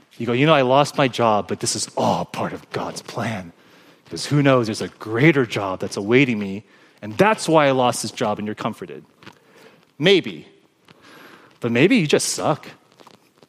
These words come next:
Maybe it's like, you know, you had a plan of how to work and how you're gonna do your, your habits and, you know, your work schedule, but it's not a good plan, and that's why you got fired, 'cause it's you, bro. Or maybe it's someone else's plan taking place, and that's why you got fired. Your boss hates you,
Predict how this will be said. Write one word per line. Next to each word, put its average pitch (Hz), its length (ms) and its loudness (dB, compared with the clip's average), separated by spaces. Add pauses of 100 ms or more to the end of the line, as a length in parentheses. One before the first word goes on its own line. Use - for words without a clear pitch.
(460)
Maybe 175 280 6
it's 226 120 4
like, 156 140 4
you 147 100 2
know, 208 220 6
you 170 260 4
had 214 100 6
a 165 60 2
plan 160 320 2
of 143 60 2
how 147 100 4
to 123 80 2
work 117 380 0 (340)
and 107 100 -6
how 127 120 4
you're 131 180 4
gonna 120 220 4
do 113 120 -6
your, 107 380 2 (100)
your 101 120 -6
habits 147 440 2
and, 101 300 -6 (140)
you 107 80 -6
know, 98 80 -6
your 95 100 -6
work 113 260 -2
schedule, 156 440 2
but 110 220 0 (280)
it's - 120 -8
not 160 120 4
a - 20 4
good 160 140 4
plan, 143 300 2
and 107 120 -2
that's 107 160 -2
why 139 60 2
you 135 60 2
got 135 120 4
fired, 120 360 0
'cause 101 200 -6
it's - 160 -14
you, 165 200 -4
bro. 104 260 -6 (960)
Or 180 160 8
maybe 196 920 6 (160)
it's 180 160 4
someone 202 320 4
else's 196 420 2
plan 113 300 0
taking 107 280 -2
place, 98 300 -4
and 120 80 0
that's 160 220 2
why 139 80 4
you 107 100 2
got 101 160 0
fired. 90 380 -6
Your 190 100 2
boss 139 320 -2
hates - 320 -6
you, - 180 -14